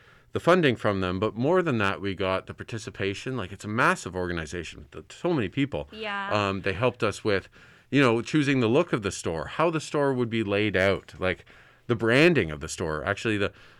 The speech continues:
Speaker 1: the person whose name is Michelle, um, she, who is, was from Vogue Charity Fashion Show, is a student at Queen's, really helped des-, design a, a large portion of our branding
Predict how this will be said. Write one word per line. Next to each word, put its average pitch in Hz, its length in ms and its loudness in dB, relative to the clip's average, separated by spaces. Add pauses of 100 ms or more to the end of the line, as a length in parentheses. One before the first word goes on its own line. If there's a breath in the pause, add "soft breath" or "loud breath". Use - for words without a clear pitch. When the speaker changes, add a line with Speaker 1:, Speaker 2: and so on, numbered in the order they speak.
(160 soft breath)
Speaker 1:
the 110 60 0
person 139 500 0
whose 98 200 -8
name 98 180 -2
is 90 100 -8
Michelle, 101 500 2 (280 soft breath)
um, 87 480 -2
she, 120 460 -6
who 110 200 0
is, 98 220 -4
was 98 180 -2
from 139 240 2
Vogue 117 180 0
Charity 104 220 0
Fashion 90 240 -8
Show, 95 140 -4
is 104 120 -4
a 95 60 -8
student 98 280 -6
at - 40 -20
Queen's, 113 240 -4 (340 loud breath)
really 151 340 6
helped 135 260 -2
des-, 101 260 -4
design 104 440 0
a, 78 140 -8
a 87 80 -6
large 117 320 0
portion 110 400 -4
of 80 120 -10
our 85 80 -2
branding 87 420 -2